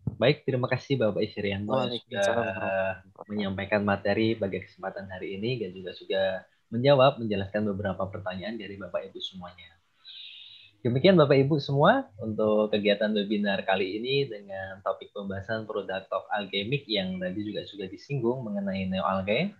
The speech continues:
Speaker 1: Dari awal hingga selesai banyak kurangnya dalam penyelenggaraan webinar pada malam hari ini. Kami mohon maaf yang sebesar-besarnya. Kami harapkan Bapak Ibu semua nantinya bisa bergabung kembali di acara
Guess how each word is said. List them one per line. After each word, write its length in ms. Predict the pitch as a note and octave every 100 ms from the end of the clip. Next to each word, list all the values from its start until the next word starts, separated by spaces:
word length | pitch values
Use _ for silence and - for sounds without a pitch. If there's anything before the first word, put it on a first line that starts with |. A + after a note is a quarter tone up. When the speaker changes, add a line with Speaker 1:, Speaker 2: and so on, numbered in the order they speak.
| - - - -
Speaker 1:
Dari 240 | A#2+ B2 C#3
awal 320 | D3 D#3+ D#3+
hingga 160 | C#3+ B2+
selesai 800 | C3 C3 B2+ D3 D#3+ D#3 D#3 C3
banyak 320 | A2 A2 G#2
kurangnya 800 | - A2 A2 A#2 C3 C3 C3 B2
dalam 640 | G2+ G2+ G2 G2 F#2+ F#2+
penyelenggaraan 800 | - G#2+ G#2 G#2 G2 G2 - G2+
webinar 560 | G2+ G2 G#2 G2+ G2 - -
pada 240 | F#2 F#2 F#2+
malam 240 | F#2+ F#2+
hari 320 | F#2 F#2+ G2
ini. 160 | A2+ B2+
Kami 320 | A#2+ - -
mohon 240 | F#2+ G2 F#2
maaf 160 | - -
yang 160 | F#2+ -
sebesar-besarnya. 960 | - - G2 - - G2 A2 F3+ A3 _ _ _ -
Kami 160 | A#2 A#2+
harapkan 560 | A#2 B2 - D#3 D#3
Bapak 160 | C3+ G#2+
Ibu 240 | G#2+ G#2
semua 480 | F#2+ A2 G#2+ B2 C3
nantinya 400 | A#2+ G#2 G#2 A#2 A2+
bisa 640 | G#2+ - G#2 G2+ G2+ G2+
bergabung 400 | G2 G#2+ A2 A2
kembali 560 | A2 G#2 G#2 C#3 F#3+ - _ _
di 80 | -
acara 320 | G2 G#2 G2+